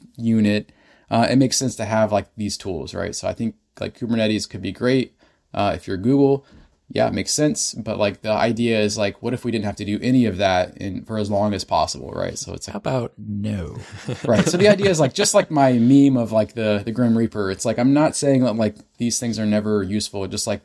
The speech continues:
Speaker 1: Live View isn't saying that single page apps never make sense. It's like, the idea is just, like, for as long as possible, the idea is just, like, kick that can down the road and never have to think about it. And I think for the vast majority of developers out there, that's, like, the answer is, like, always, like,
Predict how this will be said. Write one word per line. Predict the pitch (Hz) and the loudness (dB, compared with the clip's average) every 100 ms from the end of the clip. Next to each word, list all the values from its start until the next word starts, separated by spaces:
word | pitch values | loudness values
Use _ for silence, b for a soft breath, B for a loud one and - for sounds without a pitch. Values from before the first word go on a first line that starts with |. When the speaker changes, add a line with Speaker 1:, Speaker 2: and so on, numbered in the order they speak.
| - | -6
Speaker 1:
Live | 110 107 | 0 2
View | 104 107 | 2 0
isn't | 98 104 | -2 -4
saying | - 104 101 | -4 -4 -4
that | 92 - _ - | -6 -12 _ -16
single | - 110 101 | -6 -6 -4
page | 101 | -4
apps | 101 95 - | -2 -2 -2
never | 95 | -6
make | 98 73 | -6 -6
sense. | 113 98 - - | -6 -8 -10 -12
It's | 104 | -12
like, | 98 | -10
the | 110 107 | -4 -2
idea | 104 107 | 0 0
is | 101 | -2
just, | 98 98 | -4 -6
like, | 113 98 - b b b | -6 -6 -10 b b b
for | 135 | 0
as | 120 | 2
long | 139 160 | 4 2
as | 156 | 0
possible, | - 123 123 113 110 104 101 - | 0 0 0 -2 -2 -2 -4 -4
the | 107 | -2
idea | 107 | 0
is | 107 | 0
just, | - 101 | -2 -6
like, | 101 | -6
kick | - 107 | -8 -8
that | 101 - | -8 -8
can | 104 101 | -6 -4
down | 98 | -4
the | 92 | -4
road | 95 101 90 | -4 -4 -4
and | 90 78 | -8 -6
never | 101 98 | -6 -4
have | 92 | -6
to | - | -8
think | 101 101 | -12 -10
about | 65 76 | -6 -6
it. | 95 b b b b | -8 b b b b
And | 104 | -4
I | |
think | 101 127 | -2 -2
for | 123 113 | -2 -4
the | 104 | -2
vast | 104 104 101 | 0 0 -2
majority | 101 104 104 101 95 | -2 0 0 0 -4
of | - 98 92 92 - _ _ - | -4 -2 -2 -4 -10 _ _ -10
developers | 104 110 120 107 | -2 0 0 -2
out | 95 95 | -4 -4
there, | 98 95 87 | -4 -6 -4
that's, | 98 - | -6 -6
like, | 98 - | -10 -8
the | 101 | -6
answer | 104 104 | -6 -4
is, | 98 92 | -6 -4
like, | 95 - _ | -8 -10 _
always, | - 101 90 - - | -6 -4 -4 -8 -12
like, | - | -14